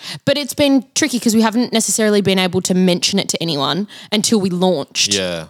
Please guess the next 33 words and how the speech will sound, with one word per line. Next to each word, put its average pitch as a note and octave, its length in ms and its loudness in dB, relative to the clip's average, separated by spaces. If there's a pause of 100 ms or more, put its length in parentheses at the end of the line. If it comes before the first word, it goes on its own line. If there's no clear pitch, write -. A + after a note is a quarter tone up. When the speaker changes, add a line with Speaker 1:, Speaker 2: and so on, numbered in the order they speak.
Speaker 1:
So - 160 2
it - 20 2
Speaker 2:
Well, A3+ 60 2
Speaker 1:
was G#3 100 0
a G#3+ 60 -4
bit, A3 140 0
like, G#3 300 -2
Speaker 2:
well, G#3 100 2
Speaker 1:
awkward. F#3 260 -2
We F#3 60 2
were F#3 60 2
sort F#3 160 -2
of F3+ 100 -2
like, F#3+ 240 -2
"Oh, F#4+ 280 -2
nothing." G#3+ 460 -4
Speaker 2:
we B2 80 2
haven't D3 200 2
actually C#3+ 340 -2
launched A2 380 -2
Capsule G2+ 440 -4
One, G#2+ 400 -6
but F#2 220 -6
we've F#2 260 -8
put A2 160 -2
out G2+ 140 -2
the F2+ 60 -12
socials G2 540 -6
and F#2 100 -14
stuff F2+ 220 -8
like E2+ 160 -8
that. A#2+ 240 -8 (520)
So A2+ 480 -2